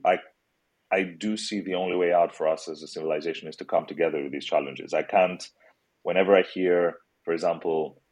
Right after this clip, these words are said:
countries blaming each other all the time, whenever you hear the divisions coming up, you're like, "Ah," you know, if only we could recognize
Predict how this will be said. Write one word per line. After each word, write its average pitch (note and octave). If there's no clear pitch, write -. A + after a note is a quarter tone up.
countries F2
blaming E2
each -
other G2
all F#2
the E2+
time, F2
whenever D#2+
you D#2+
hear D#2+
the E2
divisions F2
coming F2+
up, F2
you're E2+
like, D#2+
"Ah," -
you E2
know, F#2
if -
only A#2
we A2
could F2
recognize F2+